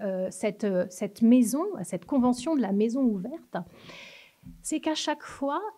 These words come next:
il faut respecter la bonne forme de l'être ou de l'objet dont on veut signifier ce qu'il est, dont on veut donner la définition, le concept. Selon la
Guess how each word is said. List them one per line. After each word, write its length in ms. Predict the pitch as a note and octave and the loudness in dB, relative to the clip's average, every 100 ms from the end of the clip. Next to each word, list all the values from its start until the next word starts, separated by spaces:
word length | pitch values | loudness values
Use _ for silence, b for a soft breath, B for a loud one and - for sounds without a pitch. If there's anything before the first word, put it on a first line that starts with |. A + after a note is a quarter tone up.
| - | -2
il 160 | C4 B3 | -2 -2
faut 320 | - C#4+ B3 | -2 0 0
respecter 760 | - D#4 D#4+ - C#4+ - F#4+ | 0 -2 -2 -2 -6 -2 0
la 160 | D4+ E3+ | 2 2
bonne 420 | F3+ G3 D4+ C#4 | 0 4 4 4
forme 460 | - - A3+ D4+ A#3+ | 2 0 2 2 0
de 160 | A3+ A#3 | 2 2
l'être 560 | A3+ D4+ E4+ - - - | 4 2 0 0 -2 0
ou 100 | D4 | 2
de 120 | C4 B3+ | 4 4
l'objet 560 | A3+ A3 G#3 A3+ E4 b b - | 4 0 -2 -6 -8 b b 0
dont 140 | C#4+ D4+ | 0 2
on 100 | C#4+ | 0
veut 180 | A3 G#3+ | 0 -2
signifier 800 | - F#4 E4+ B3 - - B3 E4+ - _ - | -2 2 2 2 -2 -6 -6 -6 -20 _ -12
ce 160 | - | -6
qu'il 320 | D#4 - C4 G3 | -6 0 2 2
est, 180 | - - - _ - | 0 -10 -20 _ -4
dont 120 | A#3 | 0
on 60 | C#4 | 2
veut 180 | A3+ A#3+ | 2 0
donner 380 | F#3+ D#4 D#4+ E4+ | 2 2 4 4
la 140 | C4+ | 4
définition, 840 | A3+ A#3 - B3+ A#3+ - F#3 E3+ - _ _ | 4 2 8 8 8 6 -4 -4 -6 _ _
le 160 | A3+ A#3 | 0 0
concept. 680 | A#3+ B3+ - A3+ - - _ b b b b b b b - | 4 2 2 -12 -14 -20 _ b b b b b b b -10
Selon 560 | - D#4+ D#4+ F#4 F4 - | -2 2 2 2 -2 -8
la 760 | A3+ G3+ F#3+ F3 F3 F3+ F3+ | -2 0 0 -2 -4 -6 -8